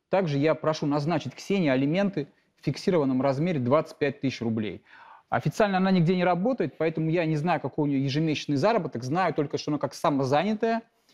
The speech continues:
изготавливает так называемые куклы Вуду.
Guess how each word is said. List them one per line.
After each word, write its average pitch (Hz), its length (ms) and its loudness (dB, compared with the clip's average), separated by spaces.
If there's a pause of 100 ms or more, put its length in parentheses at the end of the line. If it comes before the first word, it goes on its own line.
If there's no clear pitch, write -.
(280)
изготавливает 208 720 2
так 196 160 -2
называемые 160 640 0
куклы 165 640 -2 (280)
Вуду. 135 500 2